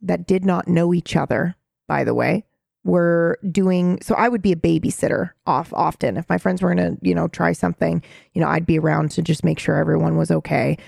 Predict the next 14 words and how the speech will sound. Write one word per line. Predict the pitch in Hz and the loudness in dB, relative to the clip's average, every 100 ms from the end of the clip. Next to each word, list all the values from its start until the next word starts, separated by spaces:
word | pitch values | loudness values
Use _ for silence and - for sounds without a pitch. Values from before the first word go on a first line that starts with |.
| - - - - | -20 -20 -14 -2
And | 175 | -2
at | - | 0
one | 208 247 | 0 0
point, | 233 196 170 - | 0 0 0 0
one | 180 | 0
of | 185 | 2
my | 175 | 0
friends | - 170 160 160 - - _ - | 0 0 2 0 -4 -18 _ -2
was | 185 160 | -2 0
trying | - 160 151 156 | 0 0 2 0
salvia, | - 196 180 175 156 - - - - - - _ - | 0 0 0 0 0 0 -2 -6 -12 -20 -20 _ -6
which | 185 175 - | 0 0 2
is | 175 160 | -2 -2
just, | - 180 - | 0 -2 -2